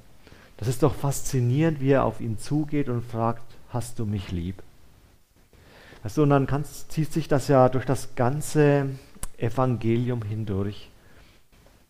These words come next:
Die Liebe Jesu. Die sich dem Bösen in dieser Welt entgegenstellt.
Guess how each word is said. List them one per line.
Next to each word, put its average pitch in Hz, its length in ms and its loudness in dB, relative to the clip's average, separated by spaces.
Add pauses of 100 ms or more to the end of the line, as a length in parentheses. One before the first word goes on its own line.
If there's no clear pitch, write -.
(2000)
Die 120 100 0
Liebe 131 420 2
Jesu. 104 600 -2 (1500)
Die 139 340 10
sich - 260 0
dem 120 240 4
Bösen 147 420 4
in 123 140 -2
dieser 117 380 -2
Welt 113 260 4
entgegenstellt. 104 1000 -4